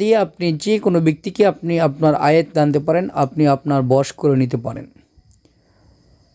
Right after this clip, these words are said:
চিনি পড়ার অনেকগুলো পদ্ধতি আছে, অনেকগুলো আমল আছে। চিনি পড়া দিয়ে মানুষকে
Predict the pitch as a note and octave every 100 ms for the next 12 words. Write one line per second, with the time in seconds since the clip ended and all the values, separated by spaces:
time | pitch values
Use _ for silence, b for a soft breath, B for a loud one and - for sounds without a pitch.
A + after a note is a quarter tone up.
0 | - - F#3+ G3 - E3+ F3 E3 E3+ -
1 | - _ _ _ - D#3+ F3+ G3+ G#3 G3
2 | E3 F3+ E3+ - E3+ D3+ E3 E3+ D#3+ -
3 | D#3+ D#3 F3 F3 D#3 D#3 C#3 C3+ A#2+ A#2
4 | B2 - D3 D#3 D#3 D3+ D3+ D#3 C#3+ C#3+
5 | D3 -